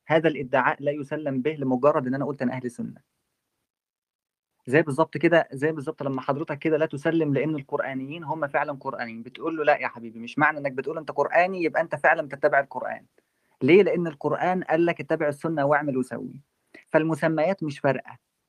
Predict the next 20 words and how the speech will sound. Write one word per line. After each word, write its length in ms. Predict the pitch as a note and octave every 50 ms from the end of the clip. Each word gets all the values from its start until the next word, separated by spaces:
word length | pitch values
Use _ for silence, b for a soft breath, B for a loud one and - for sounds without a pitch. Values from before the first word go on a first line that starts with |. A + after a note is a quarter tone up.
| _ _ _
فكون 280 | - C#3+ D3 F3 C#3 C#3
أهل 180 | F3 F#3 F#3
السنة 480 | E3+ C#3+ - - F3 E3+ D3 C3 A#2 A2 _ -
ي-، 100 | C#3 C#3 - -
ي-، 180 | C3 C#3 C3+ - -
يعني 380 | C3+ B2 A#2+ B2 B2+ B2 - _ _ _ -
يتمسكوا 840 | C#3 D3 C#3+ C#3+ D3 C#3+ D3 C#3+ C#3+ - - G3 F#3+ - F3 D#3+ D3+
بالسنة، 800 | C#3+ C#3 D3 D3+ D3+ C#3 C#3 C#3 - - G3 G3+ G3+ G3+ G3 _ _ _ -
الاسم 380 | D#3+ D#3+ - F#3 F#3 - E3+ D3+
مش 140 | D3 C#3+ -
فارق، 260 | - B2+ A#2 - - _ _
سمي 300 | - D#3+ D3+ D#3+ D3 C#3+
نفسك 240 | D3 D3 - C#3 B2
زي 120 | B2+ C3
ما 60 | B2+ B2+
أنت 120 | A#2+ -
عايز. 340 | G#2+ G2+ G2 - - _ _ _ _ _ _ _ _ _ _ _ _ _ _ _ _ _ _ -
الحاجة 260 | D3 C#3+ - G#3 G#3+
التانية، 480 | G3+ _ - F#3+ F#3 D3+ C3+ - - _ _ _ _ _ _ _ _ _ _ _ _ _ _ _ -
آه، 340 | C3 B2 A#2 A#2 A#2 -